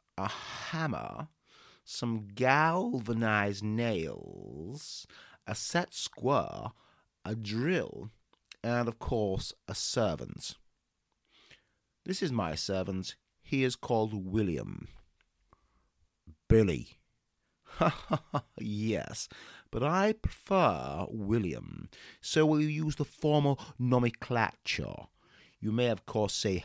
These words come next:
hello to William, if you wish, though it would be pointless, as he can't hear you. So, William, have you had a chance to peruse the tractors? You what?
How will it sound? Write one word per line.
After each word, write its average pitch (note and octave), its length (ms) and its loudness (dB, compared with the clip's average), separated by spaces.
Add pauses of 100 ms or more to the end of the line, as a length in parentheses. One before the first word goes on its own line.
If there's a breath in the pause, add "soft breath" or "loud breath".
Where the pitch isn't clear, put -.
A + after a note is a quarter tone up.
hello D3 640 4
to - 160 2
William, C2 600 -4 (300 soft breath)
if - 180 -8
you D#2 100 -4
wish, G2 320 2
though A#2+ 300 8
it G#2+ 200 0
would D#3+ 160 2
be A#2+ 140 2
pointless, A#2+ 720 2 (400 soft breath)
as A2+ 180 2
he A2+ 100 0
can't F2+ 440 -4
hear D3+ 420 0
you. G1+ 360 0 (720 loud breath)
So, D2+ 800 2
William, E2+ 1000 -2 (460 loud breath)
have E3+ 280 0
you F3+ 140 2
had D3 180 0
a B2 40 -2
chance G#2+ 520 0
to - 160 -12
peruse A2+ 640 4
the G2 100 -4
tractors? - 1120 -4 (1040)
You A#2+ 160 2
what? D#2+ 260 2